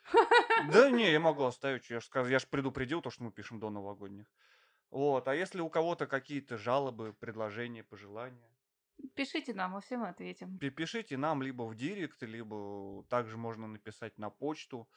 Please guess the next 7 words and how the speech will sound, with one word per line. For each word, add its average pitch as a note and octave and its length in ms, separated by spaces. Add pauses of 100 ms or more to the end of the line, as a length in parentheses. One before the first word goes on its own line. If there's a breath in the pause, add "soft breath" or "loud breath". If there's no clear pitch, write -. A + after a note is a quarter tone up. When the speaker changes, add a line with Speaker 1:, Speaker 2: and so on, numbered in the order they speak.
(760 soft breath)
Speaker 2:
которая B2 400
будет B2 300
в A#2 120
описании B2 880
к, - 100
э, G2+ 840
подкасту, B2+ 680